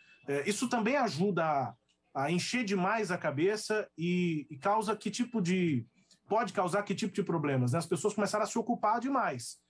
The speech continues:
nesse momento de pandemia, enquanto que a vida antes parece que era um pouco mais,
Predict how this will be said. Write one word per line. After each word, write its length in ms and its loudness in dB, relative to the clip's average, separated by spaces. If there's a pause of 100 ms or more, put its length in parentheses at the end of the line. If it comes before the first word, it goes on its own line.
(180)
nesse 180 -2
momento 240 0
de 80 -2
pandemia, 320 2
enquanto 340 2
que 80 -2
a 60 2
vida 260 2
antes 200 0
parece 260 0
que 60 -4
era 100 0
um 80 -2
pouco 240 0
mais, 480 0